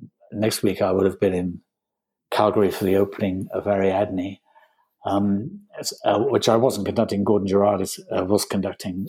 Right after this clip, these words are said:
the project. And, um, but I would have been there as the artistic director of the company. Um, our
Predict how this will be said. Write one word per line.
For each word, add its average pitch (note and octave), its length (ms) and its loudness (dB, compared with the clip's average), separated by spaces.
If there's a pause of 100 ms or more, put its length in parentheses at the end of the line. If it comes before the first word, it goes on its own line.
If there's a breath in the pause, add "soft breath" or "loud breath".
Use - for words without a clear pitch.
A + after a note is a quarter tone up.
the F#2+ 140 -8
project. - 500 -4
And, F#2+ 240 -6
um, F#2 320 -2 (560)
but A2+ 140 2
I A2+ 80 6
would F#2+ 100 2
have F#2 160 -4
been B2 220 2
there F2 240 -6 (680 loud breath)
as F#2 340 -6
the G2 120 2
artistic G2+ 380 -4
director G#2 400 0
of - 100 -2
the G2+ 80 -4
company. G2+ 640 -4
Um, G#2 480 -4 (540 loud breath)
our G#2 420 0